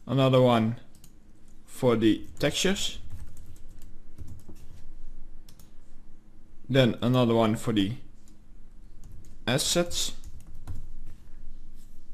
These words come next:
another one for the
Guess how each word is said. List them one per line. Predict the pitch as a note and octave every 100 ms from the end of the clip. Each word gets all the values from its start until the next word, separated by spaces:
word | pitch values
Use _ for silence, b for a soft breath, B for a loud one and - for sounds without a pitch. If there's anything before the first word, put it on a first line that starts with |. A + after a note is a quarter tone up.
| - b b b b b b b - - - - - - - - -
another | - A#2+ A2+
one | G#2+ G#2
for | G2+ A2
the | G2 -